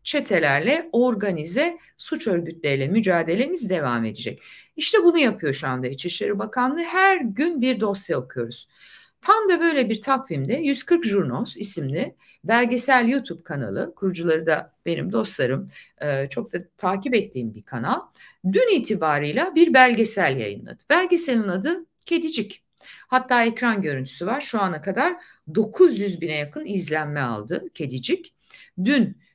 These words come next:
e, servis edildi bu belgesel bir anda ve, e, ekrana gelir gelmez buyurun sekiz yüz on bir bin, e, görüntülenme almış. Dün değil önceki gün servis edilen bu,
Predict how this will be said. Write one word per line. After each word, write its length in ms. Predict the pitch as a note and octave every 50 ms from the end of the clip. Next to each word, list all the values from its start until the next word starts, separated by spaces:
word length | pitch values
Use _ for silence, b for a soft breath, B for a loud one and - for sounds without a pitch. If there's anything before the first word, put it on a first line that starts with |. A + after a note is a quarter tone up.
| b _
e, 380 | - D3 D3 C#3+ C#3 C3+ B2+ B2+
servis 460 | B2+ - G#3 F3 E3+ G3+ A#3 - -
edildi 420 | C#4+ C#4 B3 D4+ C#4+ C#4+ D#4+ D#4+ D#4
bu 180 | A#3+ G3+ G#3+ G3+
belgesel 720 | A3+ A3+ A3 A3 G#3+ A#3 A3+ - - C4+ C#4+ D4 C4 F3
bir 100 | - G#3
anda 440 | F3 D3+ D3 D3+ E3+ - - - - _ _ _ _ _ _ _ _ _ _ _ _ _ _ _ _ _ _ -
ve, 300 | - A3+ B3+ D4 C4 B B B B B B -
e, 80 | D#3+ D#3+ D#3+ D#3 D3 D3 C#3+ C#3
ekrana 460 | C#3 - F3 F3 F3 - A3 G#3 F#3+
gelir 300 | F3+ F#3 A3 A3+ A#3+ A3
gelmez 600 | F#3+ - D#3 D3 D#3 G#3 D4 D#4+ C4 A3 F3+ F3+
buyurun 340 | F#3+ G#3 F#3 D3 D#3 A3 D4+
sekiz 420 | - - - G3+ G3 - A3+ G#3+
yüz 200 | A3+ C4 A#3+ - -
on 340 | - C#4+ D#4 D4 C4 A3 G3
bir 320 | F#3 F3+ E3 D#3+ D#3+ -
bin, 300 | - B3+ D#4+ F4+ E4+ B B B B B B B B
e, 140 | D#3+ D#3+ D#3+
görüntülenme 760 | D#3+ F#3 G#3+ G3+ G3+ G3 G3 G3 G3 F3+ E3+ D#3+ D#3+ D#3 D3+
almış. 640 | C#3 C#3 C#3+ C3+ C3 E3 A#3 E4+ E4+ - - - B B B B B
Dün 200 | - A3 G#3+ F#3+
değil 180 | D#3+ F3+ G3 G3
önceki 460 | F3+ E3 E3 D#3 D3 D3 D3 - C#3+
gün 140 | C3 D#3 A3+
servis 440 | A#3 - - E3+ D3+ C#3+ C#3+ - -
edilen 520 | B2+ C3 D3 E3+ A#3 C4 C#4+ B3+ F3+ D3+
bu, 260 | D#3 C#3+ C3 C3 C3+